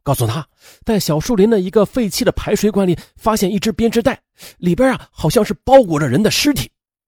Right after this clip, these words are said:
王森林听后大吃一惊，“跑过去一看，果然的，真的如老人所说的那样，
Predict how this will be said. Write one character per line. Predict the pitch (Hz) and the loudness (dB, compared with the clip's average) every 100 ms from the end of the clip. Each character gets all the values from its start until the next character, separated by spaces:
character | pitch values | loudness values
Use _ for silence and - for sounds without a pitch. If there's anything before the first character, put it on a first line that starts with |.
| _ _ _ _ | _ _ _ _
王 | 175 240 | 2 2
森 | 262 233 | 2 2
林 | 233 | 2
听 | 247 226 | 0 2
后 | 214 | 2
大 | 196 170 | 0 0
吃 | 202 | 2
一 | 160 | 4
惊， | 208 - _ _ _ _ | 2 -2 _ _ _ _
“跑 | - 95 | -10 -6
过 | 87 | -4
去 | 98 98 | -4 -4
一 | 110 | -6
看， | - 143 110 90 _ | -8 -6 -6 -8 _
果 | - 113 131 | -8 -2 -2
然 | 135 214 226 | -2 -2 -4
的， | 151 - _ | -6 -10 _
真 | 247 233 | -4 2
的 | 190 | 2
如 | 165 | 4
老 | 160 127 | 2 4
人 | 151 | 2
所 | 151 131 | 2 0
说 | 170 | 0
的 | 151 | 0
那 | |
样， | 156 | -2